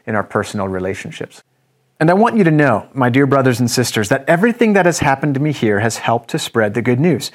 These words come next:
For everyone here, including the whole palace guard, knows that I am in chains because of Christ. And because of my imprisonment,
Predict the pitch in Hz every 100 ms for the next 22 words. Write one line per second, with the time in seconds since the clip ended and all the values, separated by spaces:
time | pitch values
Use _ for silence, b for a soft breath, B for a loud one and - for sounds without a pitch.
0 | B B - 180 185 202 247 254 190 151
1 | 156 175 160 - 180 185 160 175 170 -
2 | 160 214 190 - 160 190 139 147 143 151
3 | 196 170 160 147 143 151 175 190 - 123
4 | 123 131 139 131 110 123 - 240 175 -
5 | - B B B B - 143 202 226 277
6 | 247 247 - 147 135 143 180